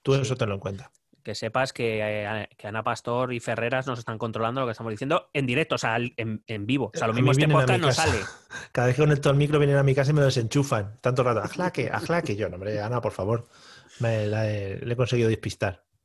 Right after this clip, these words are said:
Speaker 2: Muy bien. Bueno.
Speaker 1: Que
Speaker 2: Que
Speaker 1: si
Speaker 2: alguien
Speaker 1: no, te-, también iba a decir, que no se me olvide, que si no se pueden reeditar los partos de la, los pactos de la Moncloa, los partos, eh, de la Moncloa,
Speaker 2: <laughs>
Speaker 1: cuidado.
Speaker 2: Bueno, fue un parto, sí.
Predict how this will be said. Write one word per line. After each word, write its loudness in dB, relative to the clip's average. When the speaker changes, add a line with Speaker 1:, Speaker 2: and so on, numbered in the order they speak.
Speaker 2:
Muy -8
bien. -14
Bueno. -8
Speaker 1:
Que -2
Speaker 2:
Que 2
Speaker 1:
si 2
Speaker 2:
alguien 2
Speaker 1:
no, 0
te-, -2
también 0
iba 6
a 4
decir, 2
que -2
no -4
se -4
me 2
olvide, 2
que -6
si 0
no 2
se 0
pueden 2
reeditar 4
los 2
partos 2
de 4
la, 0
los 0
pactos 0
de 4
la 2
Moncloa, 2
los 2
partos, 0
eh, 4
de 4
la 2
Moncloa, 0
Speaker 2:
<laughs> 0
Speaker 1:
cuidado. -
Speaker 2:
Bueno, -2
fue -8
un -10
parto, -6
sí. -14